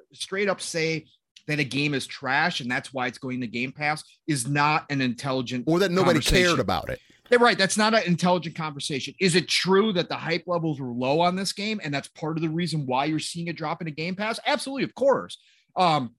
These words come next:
Speaker 1: again, it, a, a game like this, a co-op multiplayer, you have,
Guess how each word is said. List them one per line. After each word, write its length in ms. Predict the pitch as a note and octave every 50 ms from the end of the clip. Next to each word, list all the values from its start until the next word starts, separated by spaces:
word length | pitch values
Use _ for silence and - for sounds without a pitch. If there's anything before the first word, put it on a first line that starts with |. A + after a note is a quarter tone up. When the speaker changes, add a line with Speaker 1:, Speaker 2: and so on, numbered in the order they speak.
| _ _ _ _ _ _ _ -
Speaker 1:
again, 400 | F3+ C#3 D3+ A3 B3 A3+ E3 B2+ -
it, 140 | E3 D#3 E3 E3 E3 _ -
a, 260 | F3 D#3+ - D3+ C3
a 40 | D#3
game 440 | D3+ B2 E3+ F3+ G3+ G#3+ A3 A3 G3+
like 260 | D#3 D#3 D3 B2 - B2
this, 380 | B2+ E3 F#3 F3 D#3+ - - - -
a 60 | C3
co-op 380 | - - F3+ F3+ F3+ E3+ - D3
multiplayer, 520 | D3+ D#3+ D#3+ G3 - - E3+ C#3+ C3+ C3+
you 200 | D3 C3+ D3+ D#3
have, 240 | C#3+ - E3 F#3 E3+